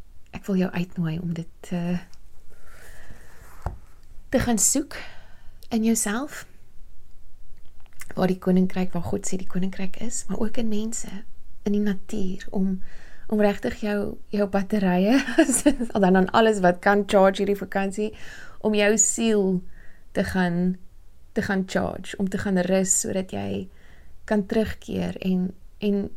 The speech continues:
en werklik elke dag opnuut die koninkryk van God, ehm, sal sien kom. Dat jy Christus sal sien,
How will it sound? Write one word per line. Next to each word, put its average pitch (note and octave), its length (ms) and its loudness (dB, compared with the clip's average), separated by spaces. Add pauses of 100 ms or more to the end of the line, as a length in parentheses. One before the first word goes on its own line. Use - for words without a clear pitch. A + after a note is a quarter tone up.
en G3 160 0
werklik F#3+ 420 0
elke G3 300 -2
dag F#3+ 320 -2 (440)
opnuut G3 600 0 (500)
die G#3+ 180 -8
koninkryk G3 680 -4
van F#3+ 160 -4
God, - 500 -8 (720)
ehm, F#3 360 -4 (1080)
sal G3+ 240 2
sien G3 300 -2
kom. D#3+ 260 -6 (1300)
Dat F3+ 180 0
jy - 280 0
Christus - 680 -6
sal - 140 -4
sien, E3+ 500 -2